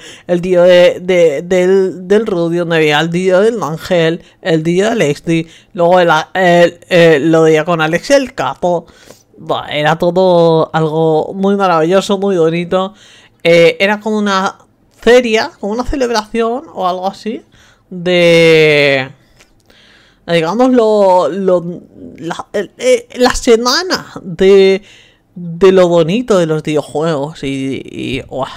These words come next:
es muy triste que se haya cerrado. Y bueno, ya está, chavales, solo quería comentarlo un poquito. Espero que os haya gustado el vídeo y nos vemos en la próxima.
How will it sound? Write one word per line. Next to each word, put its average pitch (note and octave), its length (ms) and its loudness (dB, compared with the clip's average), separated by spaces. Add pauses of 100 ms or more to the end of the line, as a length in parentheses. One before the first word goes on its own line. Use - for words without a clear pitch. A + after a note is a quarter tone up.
(160)
es E3 140 -8
muy E3 220 -6
triste D#3 320 -8
que C#3+ 60 -6
se E3+ 60 -8
haya C3+ 140 -6
cerrado. E3+ 400 -4 (380)
Y - 40 -10
bueno, A#3+ 220 2
ya A#3 140 0
está, A#3+ 340 -2
chavales, G#3 360 2
solo G#3+ 260 -2
quería G#3 200 -2
comentarlo F3 460 -8
un D3 60 -12
poquito. B3 440 -4
Espero G#3 300 -2
que F3+ 60 -8
os - 80 -8
haya C#3+ 180 -2
gustado C#3 360 -2
el B2+ 100 -2
vídeo E3 400 -6 (440)
y D#3 140 -4
nos C3 200 -6
vemos E2+ 260 -6
en - 80 -8
la - 100 -12
próxima. - 340 -12